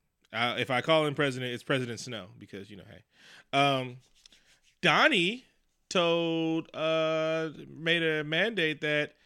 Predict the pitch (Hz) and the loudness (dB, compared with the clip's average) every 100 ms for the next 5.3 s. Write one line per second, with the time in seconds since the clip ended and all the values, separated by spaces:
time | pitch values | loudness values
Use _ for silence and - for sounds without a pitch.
0 | _ _ _ 151 170 185 190 196 160 185 | _ _ _ 0 4 4 2 0 -6 -8
1 | 185 196 185 180 151 - 208 196 - 160 | -6 2 4 4 0 0 0 0 -4 -4
2 | 165 151 165 165 165 165 160 151 151 175 | -2 -2 -4 -4 -4 -6 -6 -10 -6 -4
3 | 214 170 156 147 143 147 175 175 175 175 | -2 -2 -2 -2 -8 -8 -4 -2 -2 0
4 | 180 180 165 202 233 170 - _ 156 143 | -2 -2 -2 0 0 -4 -10 _ -6 -6
5 | 175 160 147 | -4 -4 -4